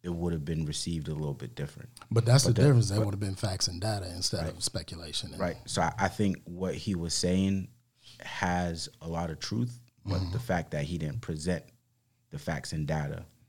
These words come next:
Speaker 1: with along, along with what he was saying makes it seem like it's irrelevant or not true or
Speaker 2: Well, I, I think the
Speaker 1: false.
Speaker 2: thing is, like, it's, it's just
Speaker 1: It's the messenger.
Speaker 2: for the most part, it's, it's
Speaker 1: We're,
Speaker 2: just false,
Speaker 1: we're
Speaker 2: right?
Speaker 1: fo-, we're focused on the messenger.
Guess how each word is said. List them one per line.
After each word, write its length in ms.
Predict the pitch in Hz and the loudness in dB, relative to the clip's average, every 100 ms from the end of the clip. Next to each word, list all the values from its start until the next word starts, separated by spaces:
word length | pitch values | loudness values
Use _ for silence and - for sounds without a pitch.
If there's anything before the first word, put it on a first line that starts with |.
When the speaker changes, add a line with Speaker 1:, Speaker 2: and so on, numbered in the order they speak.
| _ _ _ | _ _ _
Speaker 1:
with 220 | 85 80 | -18 -10
along, 440 | 76 80 78 78 73 - - _ _ _ | -4 -2 -2 -4 -8 -16 -20 _ _ _
along 340 | 92 98 98 87 | 4 6 6 4
with 160 | 85 | 0
what 160 | 90 85 | 0 0
he 120 | 82 | 0
was 120 | 78 | -2
saying 380 | - 82 78 73 - _ _ _ | -2 2 2 0 -8 _ _ _
makes 240 | 78 85 - | -6 -6 -4
it 60 | |
seem 340 | 76 - 78 73 | -4 -2 0 -2
like 200 | 71 117 - _ _ _ _ _ _ _ _ _ _ _ | -4 -8 -14 _ _ _ _ _ _ _ _ _ _ _
it's 300 | - 71 - - _ _ | -12 -10 -12 -14 _ _
irrelevant 540 | 87 80 78 69 69 - _ | -20 -8 -6 -6 -10 -14 _
or 140 | 71 71 | -20 -16
not 160 | 73 - | -14 -12
true 380 | - 73 69 - | -8 -8 -8 -12
or 80 | - - _ | -20 -20 _
Speaker 2:
Well, 200 | 180 180 160 | 0 0 2
I, 100 | 151 - 131 | 0 2 2
I 20 | |
think 220 | 120 147 | 4 4
the 80 | - | 4
Speaker 1:
false. 120 | - | 6
Speaker 2:
thing 140 | 120 110 | 6 6
is, 140 | 101 | 2
like, 180 | 104 104 | -2 0
it's, 240 | 113 - - | 0 0 0
it's 180 | 123 101 | 0 6
just 380 | 127 123 - - | 6 6 4 -2
Speaker 1:
It's 80 | - | 0
the 80 | 107 | 6
messenger. 400 | 123 123 151 - | 6 6 0 2
Speaker 2:
for 100 | 185 | 4
the 40 | |
most 240 | 185 196 - | 4 2 4
part, 160 | 117 | 4
it's, 140 | 104 120 | 4 4
it's 140 | 139 | 4
Speaker 1:
We're, 40 | 117 | 6
Speaker 2:
just 220 | 156 - | 6 4
false, 460 | - 120 - - - | 2 -2 -2 -6 -2
Speaker 1:
we're 80 | 104 | 4
Speaker 2:
right? 120 | 120 117 | 6 4
Speaker 1:
fo-, 60 | - | 2
we're 100 | 101 | 4
focused 340 | 117 117 - | 6 6 4
on 100 | 104 | 2
the 60 | 95 | 4
messenger. 460 | 90 - 95 101 | 2 0 -2 -2